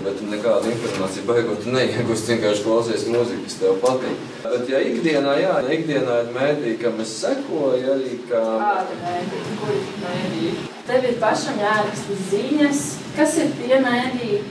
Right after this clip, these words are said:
Speaker 2: kurus, uh, tu lasi? Es pieļauju, ka tu lasi uzticams mēdīs, vai arī tu lasi visu
Speaker 1: Nu,
Speaker 2: pēc kārtas?
Speaker 1: nu, visu pēc kārtas, ne, pa, ko es uzskatu par uzticamiem mēdījiem, tā kā es, eh, darbojos ar ārlietām un aizsardzību, man uzticami mēdī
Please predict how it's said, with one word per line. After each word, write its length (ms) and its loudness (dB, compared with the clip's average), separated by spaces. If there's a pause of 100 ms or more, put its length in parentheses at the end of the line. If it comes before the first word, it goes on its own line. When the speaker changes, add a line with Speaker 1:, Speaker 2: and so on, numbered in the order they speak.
(280)
Speaker 2:
kurus, 800 0 (180)
uh, 280 0 (320)
tu 240 4 (440)
lasi? 540 2 (280)
Es 260 0
pieļauju, 600 2
ka 180 -4
tu 180 2
lasi 480 0
uzticams 640 -2
mēdīs, 320 -6
vai 120 4
arī 140 2
tu 140 2
lasi 400 2 (280)
visu 260 0
Speaker 1:
Nu, 80 2
Speaker 2:
pēc 260 2
kārtas? 240 0
Speaker 1:
nu, 140 0
visu 260 2
pēc 220 2
kārtas, 260 2
ne, 140 -4
pa, 160 -2 (160)
ko 180 0
es 160 0
uzskatu 320 0
par 140 -2
uzticamiem 420 -2
mēdījiem, 340 2
tā 120 -4
kā 240 4
es, 180 2 (120)
eh, 280 0 (120)
darbojos 520 0
ar 140 2
ārlietām 580 2
un 160 0
aizsardzību, 720 -2 (120)
man 260 0
uzticami 420 0
mēdī 360 2